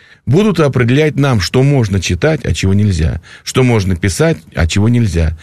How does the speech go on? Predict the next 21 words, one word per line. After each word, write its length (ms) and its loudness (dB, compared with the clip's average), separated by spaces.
что 180 -2
можно 340 2
говорить, 440 0
а 80 0
чего 180 -2
нельзя. 500 -2
Потому 300 0
что 160 0
вот 100 0
щас 200 0
моя 260 2
очаровательная 680 0
собеседница, 600 -2
она 160 2
говорит 320 0
о 60 -2
том, 120 0
что 160 -2
будут 220 0
сидеть 280 -2
люди 520 0